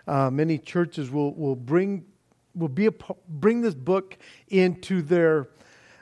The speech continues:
uh, congregation when there's often a time of rebuilding that's going on in their body, when they're starting something new, something fresh. Nehemiah is one of those books because it talks about the rebuilding.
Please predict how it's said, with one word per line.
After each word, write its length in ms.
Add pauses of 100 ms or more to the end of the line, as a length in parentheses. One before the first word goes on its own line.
uh, 260
congregation 1000
when 160
there's 240
often 480
a 60
time 480
of 180
rebuilding 840 (260)
that's 220
going 360
on 320
in 200
their 140
body, 580 (320)
when 160
they're 160
starting 400
something 540
new, 240
something 460
fresh. 580 (280)
Nehemiah 580
is 100
one 180
of 120
those 220
books 420
because 340
it 140
talks 300
about 320
the 100
rebuilding. 880